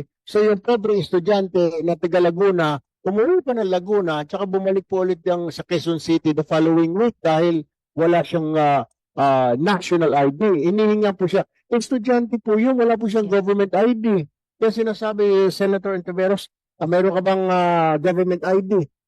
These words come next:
Speaker 1: Estudyante po ako, first year college po ako eh. Meron po akong school I D. Hindi, kailangan government I D. Kasi the requirement sa coa.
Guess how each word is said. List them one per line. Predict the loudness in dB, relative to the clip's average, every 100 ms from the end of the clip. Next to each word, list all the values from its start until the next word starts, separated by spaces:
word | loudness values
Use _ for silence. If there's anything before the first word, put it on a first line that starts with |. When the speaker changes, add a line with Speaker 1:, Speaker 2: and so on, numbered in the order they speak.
| -16
Speaker 1:
Estudyante | -4 -2 2 0 0 -2
po | 0 0
ako, | 0 0
first | -2 -2 -2
year | -2
college | 0 0 0 -2 _
po | -16 -14
ako | -14
eh. | -16 _ _ -2
Meron | 0 0 0
po | -2
akong | 0 -2
school | -4 0 2
I | 2 2
D. | 2
Hindi, | 2 2
kailangan | 2 2 2 0 0
government | 0 2 2 2 -2 -2
I | -2 -2
D. | -4 -8 -8 _ _ _
Kasi | -6 -2 2
the | 4 4
requirement | 2 0 2 2 2 0
sa | -4
coa. | 0 0 2 0